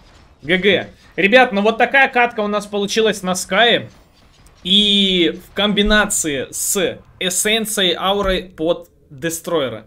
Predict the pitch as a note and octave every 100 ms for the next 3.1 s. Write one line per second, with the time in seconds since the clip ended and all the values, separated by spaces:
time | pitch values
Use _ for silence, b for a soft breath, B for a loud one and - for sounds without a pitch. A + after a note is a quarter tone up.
0 | _ D#3 F#3 C#4+ D4+ G3+ - G3+ G3+ E3+
1 | F3 A3+ E3+ C#3+ D#3 - G#3+ A3 F#3+ D#3+
2 | F#3+ F3+ E3 B B B _ D#3 G#3 G#3